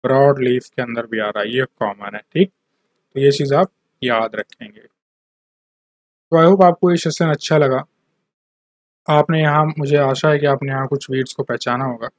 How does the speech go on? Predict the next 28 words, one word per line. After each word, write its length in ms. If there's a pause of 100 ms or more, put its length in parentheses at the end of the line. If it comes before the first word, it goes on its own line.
(440)
और 100
life 320
में 100
आप 200
अपने 240
दोस्तों 340
को 100
भी 140
कभी 240
अगर 240 (440)
घूमते 340
फिरते 320
खेतों 320
के 60
अगल 140
बगल 220
गए 200
तो 600
आप 160
उनसे 220
पूछ 240
सकते 240
हैं 100
कि 80
ये 140
क्या 180
चीज़ 280
है। 80